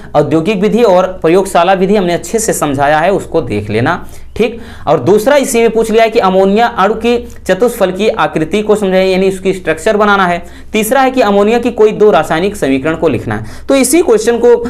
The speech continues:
यहाँ से बच्चों खींच कर थोड़ा लंबा कर दिया है। भाई पाँच नंबर की बात है तो क्वेश्चन का pattern जाहिर सी बात है थोड़ा क्या होगा, अलग होगा। तो चलिए हम देख लेते हैं next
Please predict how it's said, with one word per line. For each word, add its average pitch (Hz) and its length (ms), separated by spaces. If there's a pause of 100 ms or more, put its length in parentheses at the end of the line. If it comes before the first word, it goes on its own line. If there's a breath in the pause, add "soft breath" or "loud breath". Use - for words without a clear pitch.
(300 loud breath)
यहाँ 180 220
से 233 140
बच्चों 208 400
खींच 269 360
कर 226 180
थोड़ा 208 240
लंबा 123 380
कर 113 180
दिया 104 200
है। 131 40
भाई 196 120
पाँच 220 480
नंबर 180 380
की 208 160
बात 190 280
है 214 100
तो 214 120
क्वेश्चन - 760
का 208 200
pattern 175 480
जाहिर 151 280
सी 185 140
बात 160 240
है 180 220
थोड़ा 143 260 (320 loud breath)
क्या 196 120
होगा, 220 220
अलग 107 480
होगा। 104 320 (260 loud breath)
तो 151 60
चलिए 262 220
हम 190 160
देख 180 160
लेते 185 200
हैं 190 160
next 135 400